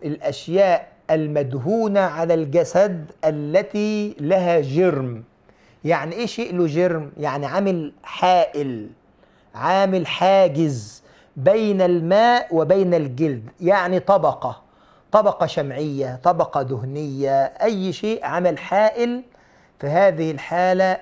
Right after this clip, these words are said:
لا يجوز أن أنا أتوضأ إلا بعد أزيل، أن أزيل هذا. ليه؟ لأن يعني طبعًا المقصود حائل في أعضاء الوضوء أو أعضاء الاغتسال. طيب، إذا كان هذا الحائل موجود ولا توضأت عليه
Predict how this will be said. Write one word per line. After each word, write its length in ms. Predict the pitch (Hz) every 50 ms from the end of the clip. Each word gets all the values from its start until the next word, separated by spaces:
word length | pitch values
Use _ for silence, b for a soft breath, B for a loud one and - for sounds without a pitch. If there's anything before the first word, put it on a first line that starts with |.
| - _
لا 340 | 185 156 151 165 196 208 214
يجوز 480 | 202 196 190 175 156 147 196 190 160 151
أن 80 | 160
أنا 280 | 180 180 185 - - 165
أتوضأ 840 | 160 - 156 151 156 170 196 214 208 - 233 233 233 220 214 214 - -
إلا 340 | 196 208 196 185 180 170 156
بعد 340 | 143 180 170 143 147 143
أزيل، 580 | 135 - 139 131 127 147 175 185 196 190 185 185 b b b b -
أن 80 | 151 156 151
أزيل 260 | 147 139 165 165 147
هذا. 240 | 143 135 123 151 147
ليه؟ 280 | 151 170 180 185 190 B B B B B B
لأن 360 | 113 139 151 - 226 233 226
يعني 540 | 220 226 220 190 170 160 160 - - 156 151
طبعًا 340 | 131 - 190 185 170 170 175
المقصود 360 | 170 165 156 139 - - 175
حائل 340 | - - 202 220 208 220 175
في 140 | - - -
أعضاء 300 | 135 123 143 180 170 196
الوضوء 420 | 180 175 185 180 208 233 220 208 - - _
أو 140 | - 185 175
أعضاء 240 | 135 120 127 160 151
الاغتسال. 600 | 190 180 180 180 - 214 185 - - 262 247 190 185 B B B B B B
طيب، 240 | - 156 156 160 156 156
إذا 180 | 180 151 160 156
كان 400 | 156 220 240 277 269 254 240 220
هذا 260 | 208 208 240 233 233
الحائل 420 | 202 170 - - 220 214 202 180
موجود 680 | 156 151 147 151 135 131 139 139 139 139 143 143 131 117 - - - b b b b b b b b b b -
ولا 400 | 156 180 185 196 190 185 185 196
توضأت 680 | - - - 165 170 170 156 139 147 202 202 - - 175
عليه 500 | 147 127 139 135 135 139 139 135 131